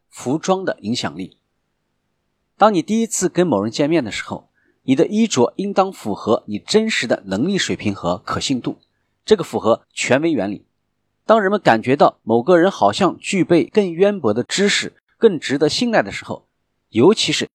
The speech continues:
当他们迟疑不定的时候，权威原理就会发挥作用，让人们听从这个人的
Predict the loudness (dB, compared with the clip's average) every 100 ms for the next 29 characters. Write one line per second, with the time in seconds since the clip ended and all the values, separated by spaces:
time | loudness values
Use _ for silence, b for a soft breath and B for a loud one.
0 | _ 0 0 0 -4 -2 -4 -4 -2 0
1 | -2 -4 -4 0 0 0 -4 -8 -8 _
2 | _ _ -8 0 0 0 2 2 2 -4
3 | _ -6 -4 -4 -6 -6 -4 -4 -4 _
4 | _ _ _ _ 2 4 4 2 0 -2
5 | -2 -2 -2 -2 0 2 4 2 2 0
6 | -2